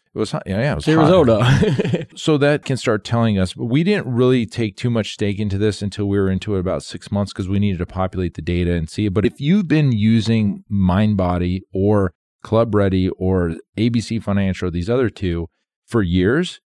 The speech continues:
Speaker 1: it's gonna take all the data from the past
Speaker 2: Retro.
Speaker 1: and bring it in. And that for you at a fingertip, you can see immediately, "What did I do in two thousand eighteen for product sales in March?"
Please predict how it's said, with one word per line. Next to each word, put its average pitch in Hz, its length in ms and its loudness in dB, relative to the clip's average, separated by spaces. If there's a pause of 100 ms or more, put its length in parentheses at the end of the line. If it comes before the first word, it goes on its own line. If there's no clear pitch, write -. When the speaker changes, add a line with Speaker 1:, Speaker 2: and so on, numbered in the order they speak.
(140)
Speaker 1:
it's 120 140 -4
gonna 143 240 0 (260)
take 127 240 -4 (100)
all 113 160 2
the 110 100 2
data 101 300 0
from 98 180 -6
the 76 60 -4
past 117 480 -6
Speaker 2:
Retro. 104 240 -2
Speaker 1:
and 98 60 0
bring 101 140 2
it 90 100 0
in. 117 180 0
And 80 280 -6
that 95 320 -2
for - 180 -8
you 104 300 2
at 87 260 0
a - 60 2
fingertip, 107 580 -2
you 104 80 -6
can 95 160 -2
see 104 640 -2
immediately, 92 960 0
"What 101 140 -4
did 127 120 2
I 135 80 2
do 131 180 2
in 127 80 0
two 131 180 -4
thousand 123 300 0
eighteen 127 440 -4
for 110 140 -6
product 117 340 -4
sales 117 260 0
in 107 120 2
March?" 110 440 -2